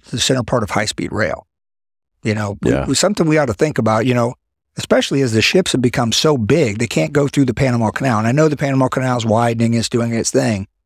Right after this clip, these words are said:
Speaker 1: and it is a very narrow, but to download there and cross the, s-, the country and back on the other side, that's more difficult than it is here. Why can't you use the United States and its great structure?
Speaker 2: Yeah.
Speaker 1: There's opportunities here. We just, again, we gotta get,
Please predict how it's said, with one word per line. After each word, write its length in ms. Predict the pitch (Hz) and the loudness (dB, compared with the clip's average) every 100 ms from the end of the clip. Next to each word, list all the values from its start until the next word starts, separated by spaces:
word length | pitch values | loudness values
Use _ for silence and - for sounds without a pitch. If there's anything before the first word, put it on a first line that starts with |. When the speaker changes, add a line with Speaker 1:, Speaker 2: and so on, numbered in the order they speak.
| _ | _
Speaker 1:
and 100 | 135 | -2
it 100 | 143 | 2
is 160 | 156 156 | 2 2
a 60 | 143 | 0
very 240 | 143 127 | 0 0
narrow, 340 | 127 156 151 | 2 0 0
but 200 | 110 123 - - | 0 0 -2 -4
to 100 | 135 | 0
download 520 | 143 180 208 202 165 | 2 4 4 4 4
there 220 | 143 151 | 2 2
and 80 | 143 | 0
cross 360 | - 139 147 - | -2 0 0 -2
the, 80 | - | -6
s-, 160 | - - - _ _ | -8 -10 -20 _ _
the 80 | - | -12
country 420 | - - 139 127 | -4 -4 0 2
and 140 | 113 104 | 2 2
back 260 | 135 131 | 0 0
on 80 | 131 | 0
the 140 | 113 | 2
other 120 | 127 131 | 2 2
side, 300 | 117 113 104 _ _ _ | 0 -2 -4 _ _ _
that's 220 | 165 156 | -4 0
more 160 | 160 143 | 2 2
difficult 460 | 131 156 135 131 | 2 0 0 0
than 120 | 120 120 | 0 0
it 120 | 120 | 2
is 180 | 110 - | 2 2
here. 220 | 151 127 | 0 0
Why 180 | 101 135 | 0 -2
can't 260 | 131 120 | -4 -6
you 60 | 113 | -6
use 240 | 117 113 | -6 -6
the 100 | - | -6
United 280 | 117 113 104 | -4 -2 -2
States 280 | - 104 107 | -2 -2 -2
and 80 | 95 | -6
its 120 | - | -4
great 240 | 98 87 | -4 -2
structure? 500 | - 110 - - - - _ | -2 -2 -2 -6 -10 -16 _
Speaker 2:
Yeah. 300 | - 64 87 - | -2 0 -2 -2
Speaker 1:
There's 200 | 175 202 | 2 4
opportunities 640 | 220 - 139 160 151 107 95 | 2 0 0 2 4 2 0
here. 260 | 110 95 - _ | -2 -4 -8 _
We 100 | 123 | 0
just, 180 | 135 131 - _ - | 0 -2 -6 _ -10
again, 260 | 113 143 | 0 0
we 80 | 104 | 2
gotta 220 | 104 117 | 2 2
get, 200 | 107 120 | 2 0